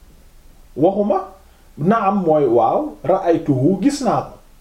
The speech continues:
te pourtant bu ma ne woon naam ra'aytu Muusa dara nekku ci, mais Muusa laa dindi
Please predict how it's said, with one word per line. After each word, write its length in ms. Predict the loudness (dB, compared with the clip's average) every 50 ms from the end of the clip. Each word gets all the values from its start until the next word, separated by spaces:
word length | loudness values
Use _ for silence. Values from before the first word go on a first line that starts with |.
| -20 -20 -20 -20 _ _ _ _ _ _ _ _ _ _ _ -20 -20 _ _ _ _ -2
te 80 | 0 0 0
pourtant 380 | 0 -2 0 0 0 0 0
bu 80 | 0 0
ma 120 | 0 0 0
ne 80 | 0
woon 240 | 2 2 0 0 0 0
naam 380 | 0 0 0 0 -2 -4 -4 -6 -6
ra'aytu 520 | -4 -4 0 0 0 0 0 0 0 2 4
Muusa 640 | 4 4 2 2 0 0 0 0 0 -2 -4 -6 -6 -4
dara 240 | -2 0 0 0 0
nekku 300 | -2 -4 -2 -2 -4 -4
ci, 140 | -6 -8 -16 -20 _ _ _ _ -10
mais 460 | -4 -2 0 0 0 0 -2 -4 -8 -14 -20 _ _ -10
Muusa 560 | -4 0 0 2 2 0 -2 -4 -4 -2 0 0 0 0 -2 -4 -4 -2
laa 240 | 0 0 2 0 0
dindi 420 | -2 -2 -2 -2 -4 -4 -6